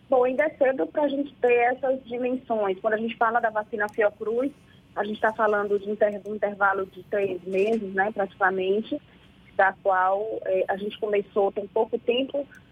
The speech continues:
as segundas doses e estamos avançando, ou seja, não houve, é, reflexo nessa, nesse, nesse imunizante, no que diz respeito à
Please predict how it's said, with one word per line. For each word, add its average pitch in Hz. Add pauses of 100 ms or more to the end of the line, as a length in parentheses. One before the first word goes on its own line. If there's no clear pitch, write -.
as 196
segundas 196
doses 196
e 220
estamos 202
avançando, 190
ou 208
seja, 196
não 214
houve, 202 (360)
é, 185
reflexo 196
nessa, 190
nesse, 180 (180)
nesse 196
imunizante, 196
no 196
que 202
diz 180
respeito 185
à -